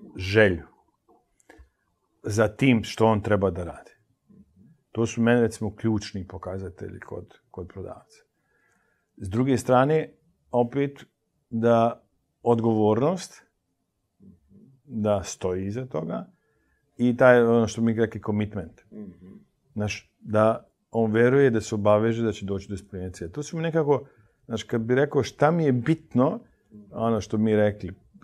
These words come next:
Speaker 1: ali pre rekao passion i desire, znači
Speaker 2: Mhm.
Speaker 1: strast i želja,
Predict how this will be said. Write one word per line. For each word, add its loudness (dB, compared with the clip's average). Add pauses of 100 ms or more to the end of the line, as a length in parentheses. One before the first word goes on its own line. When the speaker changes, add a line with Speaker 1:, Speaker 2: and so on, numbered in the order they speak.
(360)
Speaker 1:
ali 4
pre 10
rekao 8
passion 0
i -2
desire, -8
znači -10
Speaker 2:
Mhm. -4
Speaker 1:
strast 0
i -2
želja, 4